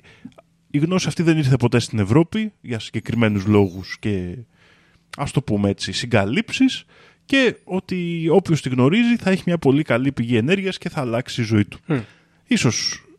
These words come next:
Speaker 1: έχει κάποιο ενδιαφέρον διάφορες τέτοιες, λοιπόν, ε, θεωρίες. Ε, ενδιαφέρον έχει ότι στα κρυφά του Dark Web υπάρχει μια ωραία ιστορία, κατά την οποία ένας αναζητητής, ε, βρήκε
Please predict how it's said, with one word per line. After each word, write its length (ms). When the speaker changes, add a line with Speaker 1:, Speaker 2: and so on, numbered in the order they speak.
Speaker 1:
έχει 160
κάποιο 280
ενδιαφέρον 480
διάφορες 400
τέτοιες, 640
λοιπόν, 560
ε, 160
θεωρίες. 840
Ε, 300
ενδιαφέρον 840
έχει 540
ότι 260
στα 280
κρυφά 460
του 180
Dark 280
Web 240
υπάρχει 320
μια 240
ωραία 280
ιστορία, 580
κατά 280
την 100
οποία 300
ένας 640
αναζητητής, 1080
ε, 260
βρήκε 560